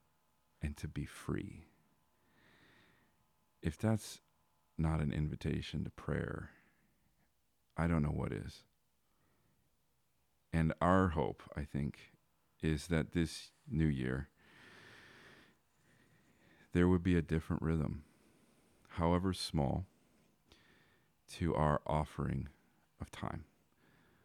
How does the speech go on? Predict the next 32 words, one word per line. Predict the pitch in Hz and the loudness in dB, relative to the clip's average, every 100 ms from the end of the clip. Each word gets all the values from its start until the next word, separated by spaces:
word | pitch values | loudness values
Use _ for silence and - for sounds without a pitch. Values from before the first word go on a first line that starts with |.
| _ - | _ -10
A | 73 | -4
different | 78 80 90 78 | -2 0 0 4
way | 80 | 2
of | 76 | 2
thinking, | - 87 85 82 80 - | 2 0 4 4 4 0
a | |
different | 76 73 - - | -6 -6 -6 -6
way | 73 73 71 71 73 _ _ | -4 -2 -2 -4 -10 _ _
of | - 67 | -10 -10
approaching, | - - 80 - 78 76 73 _ - - - _ _ _ _ _ _ - | -8 -2 -2 0 -2 0 -2 _ -20 -20 -20 _ _ _ _ _ _ -8
a | |
different | 78 92 107 82 | -2 0 0 0
way | 90 98 | 2 2
of | 85 - - _ | 2 -4 -20 _
maybe | 82 87 98 | 2 4 2
holding | 87 90 95 87 | 2 2 4 2
ourselves | 78 - 76 80 78 | 0 2 2 2 2
and | 73 | 0
one | 69 | 2
another | 69 73 | 0 0
accountable | 73 - 78 80 73 - - - _ _ _ - _ _ _ _ _ - | -2 -4 -4 -4 -4 -6 -8 -12 _ _ _ -20 _ _ _ _ _ -6
to | 85 76 | 0 2
live | 85 87 82 - | 6 6 4 0
in | 80 78 | 0 2
what | 78 | 4
is | 76 71 - _ - | 2 0 -8 _ -14
true | - 107 82 - - _ _ _ _ _ - | -4 0 0 -2 -10 _ _ _ _ _ -2
about | 78 71 | 0 0
the | 71 | 0
world. | - 57 50 - - _ _ _ _ _ _ _ _ _ _ _ - | -4 -6 -8 -10 -20 _ _ _ _ _ _ _ _ _ _ _ 0
It | 82 | 2
is | 85 78 - - | 4 2 -2 -14